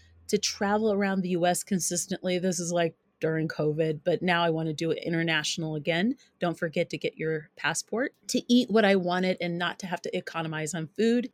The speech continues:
a big deal, especially when we're dealing with inflation. It took a while to do, but I was able to achieve those goals. And that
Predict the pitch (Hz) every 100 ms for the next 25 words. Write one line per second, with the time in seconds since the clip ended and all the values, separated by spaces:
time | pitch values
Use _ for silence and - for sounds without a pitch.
0 | - 254 208 269 214 208 233 175 165 -
1 | - 202 190 - 180 175 170 165 165 -
2 | _ 208 185 180 175 175 196 185 196 254
3 | - 202 - - 220 214 302 294 285 226
4 | 214 214 - 165 170 165 170 - 147 196
5 | 190 - 196 190 202 196 190 180 - 185
6 | 156 151 _ 165 156 151 - 151 - -
7 | - _ - 226 214 - _ - 247 220
8 | -